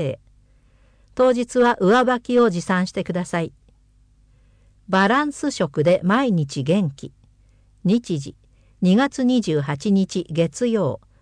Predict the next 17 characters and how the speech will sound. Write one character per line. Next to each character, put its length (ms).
午 140
後 160
一 260
時 100
か 140
ら 120
三 300
時。 180
場 180
所、 240
悠 260
々 400
高 260
円 200
寺 160
北 300
館、 360